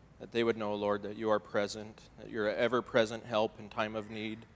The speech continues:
That, Father, you know what each person is going through, what their families are going through, and that you care, Father God.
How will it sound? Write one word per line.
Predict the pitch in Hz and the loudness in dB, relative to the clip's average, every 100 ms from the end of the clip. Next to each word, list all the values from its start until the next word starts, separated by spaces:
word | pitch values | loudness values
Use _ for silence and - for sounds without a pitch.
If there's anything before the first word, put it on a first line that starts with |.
| - - - - - - | -20 -20 -20 -20 -20 -18
That, | 95 | 0
Father, | - 107 107 | 8 8 8
you | 110 117 | 0 -4
know | 113 113 117 | 0 4 4
what | 113 104 104 | 4 2 0
each | 127 117 - | -6 -10 -4
person | 120 113 - 107 | -2 0 -4 -8
is | 107 | -8
going | 110 110 110 | -4 -2 -4
through, | 104 120 110 110 107 - - - - | -6 -6 -4 -6 -10 -18 -20 -20 -14
what | 110 107 | -12 -8
their | 107 | -8
families | - 117 113 113 110 | -2 -2 -2 -6 -6
are | 107 | -4
going | 110 110 107 | -2 -4 -8
through, | - 107 107 104 - - - - - | -10 -8 -8 -12 -20 -20 -20 -20 -18
and | 107 | -14
that | 98 | -10
you | 107 | -10
care, | 95 107 95 | -6 -2 -2
Father | - 98 95 | -2 -4 -6
God. | 95 95 95 | -10 -12 -12